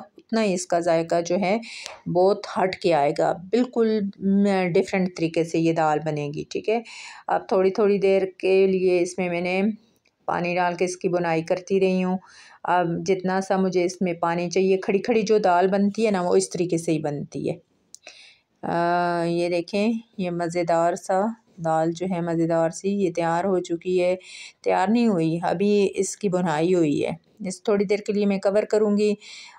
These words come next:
और, आ, इतना कवर करूँगी कि ये दाल थोड़ी नरम हो जाए।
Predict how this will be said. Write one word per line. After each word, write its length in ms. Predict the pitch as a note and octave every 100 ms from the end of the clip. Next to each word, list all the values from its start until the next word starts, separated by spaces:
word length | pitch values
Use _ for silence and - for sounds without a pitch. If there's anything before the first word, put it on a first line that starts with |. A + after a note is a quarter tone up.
| -
और, 320 | E3+ F3 F3
आ, 380 | F3+ F3+ F3+ F3 - -
इतना 320 | - A3 G#3+
कवर 260 | G#3 G3+ G#3
करूँगी 440 | G3+ G3 G3 G3+
कि 140 | G3 F#3
ये 300 | F3 F#3 F3+
दाल 320 | E3 E3 E3+ F3 -
थोड़ी 200 | F#3 F3
नरम 320 | F3 F3 G3+ A3
हो 160 | G#3
जाए। 320 | F#3+ F#3+ F#3+